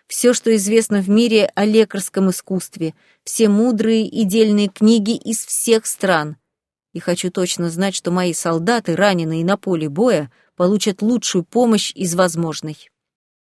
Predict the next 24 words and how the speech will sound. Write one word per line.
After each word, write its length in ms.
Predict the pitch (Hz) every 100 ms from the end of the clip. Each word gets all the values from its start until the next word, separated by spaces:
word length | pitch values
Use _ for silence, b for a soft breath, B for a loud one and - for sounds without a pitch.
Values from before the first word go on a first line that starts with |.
| _ _ _ _ _
Похоже, 600 | 175 - 254 233 247 220
дочь 360 | 196 226 247 247
моя 180 | 233
тоже 280 | 226 302 254
вспомнила 520 | 208 - 208 190 170
этот 240 | 165 180 170
конфликт 560 | 190 185 - 165 -
с 60 | -
советом 560 | - 185 247 254 240 220 b b b
и 100 | 214
сейчас, 520 | 190 214 - 302 302
взглянув 540 | 196 170 208 208 254 277
на 80 | 277
меня, 300 | 269 269 269
спросила: 680 | - 226 - 165 151 147 - _ _ _ _ _ _ _
"Мама, 420 | 190 202 220 175 - _ _ _ _ _ _ _ _ _
а 100 | 185
если 300 | 190 262 262
я 220 | 240 269
уговорю 480 | 247 240 247 254 254
мужа 400 | 247 277 240 233
открыть 380 | - 254 262 226
академию 640 | 226 220 220 240 226 220
там, 400 | 202 269 233 165